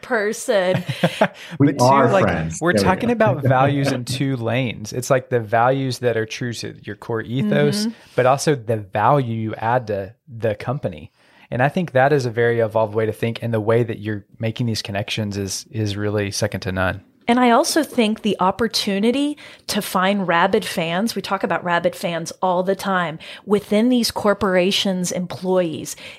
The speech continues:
Speaker 1: is a, is a next level pro tip,
Speaker 3: Mm-hmm.
Speaker 1: because there are certainly people within these organizations who are gonna align with your values. They are gonna be so jazzed that you have partnered up.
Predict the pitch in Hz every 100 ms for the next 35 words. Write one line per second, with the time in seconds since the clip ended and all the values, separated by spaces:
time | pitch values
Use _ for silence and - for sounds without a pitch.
0 | - 214 190 202 - 202 185 190 180 185
1 | 190 - 196 175 165 165 165 170 160 -
2 | 165 - - 135 127 104 110 110 208 190
3 | 226 233 202 - 247 226 240 220 - 202
4 | 180 175 175 190 185 185 175 185 180 170
5 | 160 - 170 185 175 175 160 160 160 170
6 | 202 208 233 202 175 170 175 175 180 -
7 | - - - 185 190 208 202 190 185 175
8 | - - - - 208 214 226 226 185 -
9 | 202 160 147 147 - - - - - 190
10 | 190 190 190 170 - 196 - 214 208 180
11 | 170 165